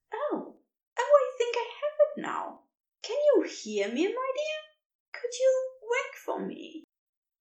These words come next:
Crowley drags his eyes open and finds he's lying on his back in the nest, the creature lounging next to his sprawling limbs and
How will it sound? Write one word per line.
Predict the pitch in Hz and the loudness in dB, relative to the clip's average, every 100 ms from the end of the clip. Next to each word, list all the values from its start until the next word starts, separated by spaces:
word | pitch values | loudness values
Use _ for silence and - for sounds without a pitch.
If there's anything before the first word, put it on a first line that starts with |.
| _ _ _ - | _ _ _ -6
Crowley | 214 370 - - 190 269 381 | 0 0 0 0 0 2 2
drags | - 370 381 - | 4 2 2 0
his | 403 415 | 0 2
eyes | 415 262 240 | 4 4 4
open | 220 226 220 226 226 226 - | 2 0 0 -2 -4 -14 -10
and | 202 196 | -6 -6
finds | - 196 214 415 - | 0 2 4 2 0
he's | - 311 - 392 | -2 0 2 4
lying | 359 254 233 269 - | 6 4 2 -4 -6
on | 285 311 | -2 0
his | 349 | -2
back | - 226 202 - | 0 0 0 -2
in | 208 | -4
the | 285 | -2
nest, | 392 370 - - - - _ - | 2 0 0 -2 -2 -2 _ -6
the | - | -6
creature | - - 330 381 - 214 240 320 277 | -4 2 6 6 4 0 2 2 2
lounging | 208 196 202 196 190 | 2 0 -2 -6 -2
next | 196 294 - - | 0 0 -4 -6
to | - 330 | -4 -2
his | 311 | -2
sprawling | - - 220 185 175 175 180 | -4 -2 2 4 2 -2 -2
limbs | 180 254 381 - - - | 0 0 -2 -6 -8 -4
and | 381 381 | -2 0